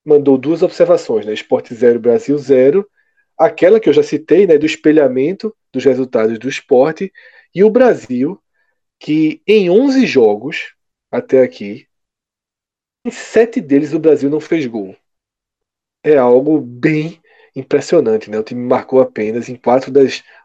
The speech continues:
onze partidas do campeonato. Saindo da Ilha do Retiro e indo pra Sorocaba, Minhoca destaca que nesse empate em um a um entre São Bento e Operário, São Bento chega a seis jogos sem vencer, o que mostra o time em declínio, e o Operário reagindo.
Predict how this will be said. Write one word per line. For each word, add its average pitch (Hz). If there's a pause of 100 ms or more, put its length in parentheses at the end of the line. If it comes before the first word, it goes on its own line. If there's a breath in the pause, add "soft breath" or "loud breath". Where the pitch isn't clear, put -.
onze 139
partidas 120
do 117
campeonato. 123 (680)
Saindo 247
da 240
Ilha 220
do 196
Retiro 160
e -
indo 143
pra 143
Sorocaba, 147 (640)
Minhoca 143
destaca 135
que 135
nesse 135
empate 123 (100)
em 135
um 185
a 156
um 143 (560)
entre 123
São 127
Bento 131
e -
Operário, 127
São 139
Bento 127
chega 127
a 120
seis 180
jogos 143 (240)
sem 123
vencer, 120
o 131
que 131
mostra 120
o 131
time 123
em 123
declínio, 151 (400 soft breath)
e 175
o 190
Operário 208
reagindo. 180